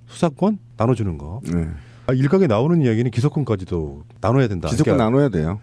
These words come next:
Speaker 1: 그러니까
Speaker 2: 검찰 줄 수 없습니다.
Speaker 1: 겨-
Speaker 2: 길거리에서 딸딸이나 치고 있고 직무실에서
Speaker 1: 음.
Speaker 2: 그 피의자하고 섹스나 하고 있는 새끼들한테 무슨, 나는 박근혜보다 더 나쁜 놈들이 검찰이라고 생각해요.
Speaker 1: 그러니까 그, 그, 그
Speaker 2: 네.
Speaker 1: 검찰이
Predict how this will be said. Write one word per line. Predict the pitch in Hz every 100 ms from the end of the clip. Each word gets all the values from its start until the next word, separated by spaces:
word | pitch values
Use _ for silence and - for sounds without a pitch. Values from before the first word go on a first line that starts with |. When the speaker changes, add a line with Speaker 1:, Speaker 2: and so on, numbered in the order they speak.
| - -
Speaker 1:
그러니까 | - 131 156
Speaker 2:
검찰 | 120 139 147 117
줄 | 127
수 | - 113
없습니다. | - 101 87
Speaker 1:
겨- | -
Speaker 2:
길거리에서 | 185 143 185 170 143
딸딸이나 | - 170 202 180 151
치고 | - 131 131
있고 | 101 - 95 95 65 - - -
직무실에서 | 123 143 147 151 131 113 107
Speaker 1:
음. | 123 90 71 - - -
Speaker 2:
그 | - 131
피의자하고 | - 202 185 165 135 113 107
섹스나 | - 175 - 202
하고 | 165 131
있는 | 117
새끼들한테 | 110 101 98 95 85 85
무슨, | 90 - 208 208 - - - - -
나는 | - 214
박근혜보다 | - 156 269 277 247
더 | -
나쁜 | 143 214 285
놈들이 | 277 247 196
검찰이라고 | 160 165 165 143 117
생각해요. | 110 98 - 87 110 165 92
Speaker 1:
그러니까 | 135 143 120 117 120
그, | - 123 113
그, | 113 110
그 | 135
Speaker 2:
네. | 131 202
Speaker 1:
검찰이 | 147 - 131 120 143 104